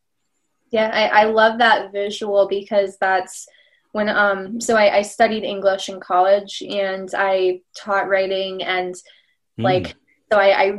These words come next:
Speaker 1: journaled a lot and I, I
Speaker 2: Mm-hmm.
Speaker 1: wrote articles and essays and books and novels and things, a lot, lot, lot of words. And I, like, like, people would ask me, like, "How do you write so much?"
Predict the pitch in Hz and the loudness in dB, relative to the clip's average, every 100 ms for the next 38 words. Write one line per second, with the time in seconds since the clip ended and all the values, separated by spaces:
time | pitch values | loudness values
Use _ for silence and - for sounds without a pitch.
0 | - 233 226 214 185 175 151 175 170 165 | -4 -2 0 0 -2 -2 -4 0 0 -2
1 | - 202 196 185 - 185 185 190 - 196 | -4 -6 -4 -4 -2 0 0 -2 -4 -8
2 | - 190 180 175 - 185 - 185 180 180 | -4 -2 -2 -4 -8 -8 -4 -4 -4 -6
3 | 185 180 180 - 190 196 196 185 190 208 | -4 -4 -4 -12 -12 -8 -8 -6 -6 -6
4 | 226 214 - 226 220 - 214 240 247 254 | -10 -12 -12 -12 -12 -8 -6 -4 -2 -2
5 | 233 220 180 - - - - - _ _ | -2 -2 -2 -6 -12 -20 -20 -20 _ _
6 | - 214 208 208 208 208 - _ _ _ | -2 0 0 -2 -4 -8 -10 _ _ _
7 | _ _ _ _ _ _ _ - 214 220 | _ _ _ _ _ _ _ 0 4 4
8 | 226 220 208 214 208 202 - - 233 214 | 2 0 -2 -2 -4 -6 -10 -10 -8 -4
9 | 294 285 214 196 262 - - - 196 190 | -4 -4 -2 0 -2 -4 -14 -14 -8 -6
10 | 190 - 202 208 226 226 208 196 190 190 | -6 -4 0 2 0 -4 -4 -2 -4 -6
11 | _ _ _ _ - 190 208 220 - - | _ _ _ _ -18 -2 0 0 -2 -10
12 | _ - 233 226 214 208 233 - - - | _ -18 -6 -2 0 2 0 0 -8 -14
13 | - | -16